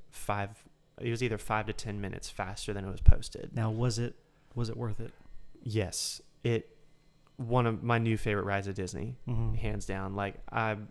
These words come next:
Speaker 1: I miss the Great Movie Ride. However, I've been disappointed with the Great Movie Ride,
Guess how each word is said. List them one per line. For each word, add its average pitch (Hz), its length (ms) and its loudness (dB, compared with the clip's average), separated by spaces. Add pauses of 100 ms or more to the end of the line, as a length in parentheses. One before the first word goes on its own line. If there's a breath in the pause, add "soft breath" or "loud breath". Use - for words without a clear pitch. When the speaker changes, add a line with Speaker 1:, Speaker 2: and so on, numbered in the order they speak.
(260)
Speaker 1:
I 113 140 2
miss 117 580 0
the 120 140 -2
Great 113 240 2
Movie 113 260 2
Ride. 139 420 0 (580 soft breath)
However, 110 840 2 (340)
I've 117 520 2 (280)
been 110 200 4
disappointed 101 600 12
with 101 120 2
the 104 80 -4
Great 101 240 -2
Movie 101 260 -2
Ride, 98 500 -2